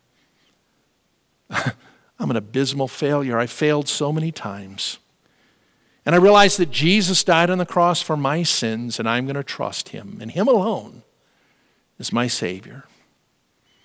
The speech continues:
And we're grateful that when we believe on the Lord Jesus Christ, we can be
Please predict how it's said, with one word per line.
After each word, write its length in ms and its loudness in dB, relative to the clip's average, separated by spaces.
And 80 -4
we're 80 0
grateful 400 -2
that 140 -4
when 140 -6
we 120 -2
believe 360 -2
on 100 0
the 80 -4
Lord 220 -2
Jesus 380 -2
Christ, 500 -8
we 380 -6
can 540 -6
be 560 -10